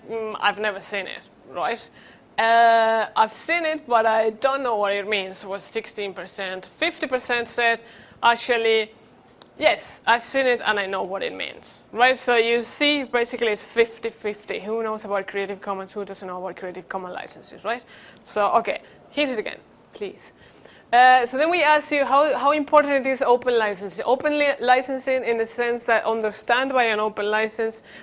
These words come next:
that yes, you, you can, you see, understand that not everything on the internet is ready for you, free to grab,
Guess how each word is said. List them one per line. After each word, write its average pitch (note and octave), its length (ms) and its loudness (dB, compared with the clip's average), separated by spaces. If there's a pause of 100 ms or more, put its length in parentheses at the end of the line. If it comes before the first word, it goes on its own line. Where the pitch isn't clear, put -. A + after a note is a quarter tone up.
(100)
that F#3 160 -6
yes, A3 360 0
you, G#3 100 -2
you G#3+ 320 -4
can, A3 240 -2 (260)
you G#3 60 -10
see, A#3 140 0
understand C4 400 0
that A#3+ 100 0
not C4 460 0
everything A#3+ 640 2
on G#3 180 -4
the G#3 80 -4
internet G#3 520 -4
is G3 360 -8 (140)
ready G#3+ 260 2
for G3+ 200 -8
you, G#3 240 -2
free G#3 420 -2
to G3+ 160 -6
grab, G#3 380 0